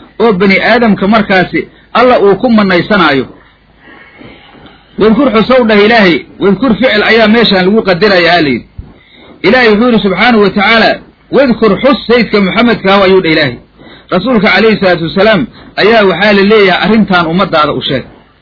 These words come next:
Wadkur xusow dhah Ilaahay subxaanahu wa tacaala. Id waqti qaala rabbuka, rabbigaagu uu u yidhi, lilmalaa'ikati, malaa'igta uu u yidhi, innii anigu jaacilun mid yeelaaya ayaan ahay malaa'igay, fil arli arlada dhexdeeda,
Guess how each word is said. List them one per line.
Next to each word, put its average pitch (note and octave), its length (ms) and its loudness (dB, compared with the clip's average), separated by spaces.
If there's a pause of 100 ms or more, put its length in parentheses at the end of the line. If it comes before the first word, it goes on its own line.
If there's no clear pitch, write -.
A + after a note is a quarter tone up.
(640)
Wadkur A3 400 2 (100)
xusow A#3 320 0
dhah F#3+ 220 0
Ilaahay G#3 260 2
subxaanahu F3+ 380 -2
wa D#3 60 -2
tacaala. D3 360 -2 (800)
Id B3+ 140 0
waqti B3 320 0 (120)
qaala A#3+ 220 2 (100)
rabbuka, G#3+ 380 0
rabbigaagu A3+ 600 0
uu G#3 140 0
u C4+ 40 2
yidhi, F#3+ 340 2 (480)
lilmalaa'ikati, G#3+ 920 0
malaa'igta G3+ 540 0
uu A3+ 140 0
u C4 40 2
yidhi, F#3 360 0 (360)
innii A3 320 2
anigu G3 360 2
jaacilun F#3 580 2
mid A3 120 2
yeelaaya F#3+ 500 2
ayaan G3+ 280 2
ahay F3+ 140 -2
malaa'igay, F3 540 0 (500)
fil F#3+ 160 0
arli A3+ 240 2
arlada F#3+ 460 2
dhexdeeda, F#3 560 -2